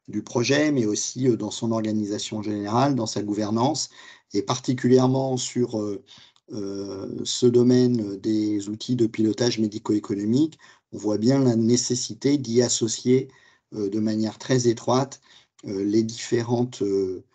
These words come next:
catégories de professionnels qui vont être les uti-, les utilisateurs directs des outils, euh,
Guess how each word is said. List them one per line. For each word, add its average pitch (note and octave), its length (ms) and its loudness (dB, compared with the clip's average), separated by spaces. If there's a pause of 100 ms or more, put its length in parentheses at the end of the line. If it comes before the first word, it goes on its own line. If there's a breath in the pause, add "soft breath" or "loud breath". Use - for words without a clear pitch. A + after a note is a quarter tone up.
(240)
catégories A#2 540 4
de B2 100 6
professionnels A#2+ 840 0
qui A2+ 140 -10
vont G#2 180 -4
être A2+ 300 -4
les A2 260 0
uti-, - 280 -12
les G#2+ 320 -8
utilisateurs G#2+ 600 -4
directs G#2+ 480 -4 (540 soft breath)
des G#2+ 320 0
outils, B2 420 2
euh, G2 260 0